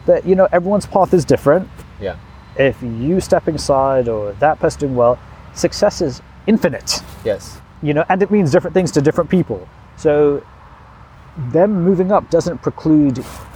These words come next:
Speaker 1: you moving up. It's not like we've got this finite pie where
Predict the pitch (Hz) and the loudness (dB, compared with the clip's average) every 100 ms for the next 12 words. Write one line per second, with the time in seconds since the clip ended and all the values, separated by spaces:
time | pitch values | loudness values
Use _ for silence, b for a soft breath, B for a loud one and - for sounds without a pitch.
0 | 156 120 196 220 156 120 110 110 110 147 | -4 2 2 2 0 -2 -4 -6 -4 -6
1 | 170 175 156 147 143 131 - 135 - - | -4 -2 -2 -4 -6 -4 -4 -4 -6 -8
2 | - 143 135 123 123 - - - - - | -2 0 0 -4 -8 -14 -20 -20 -20 -20
3 | - 175 160 127 123 120 | -6 0 2 2 0 -2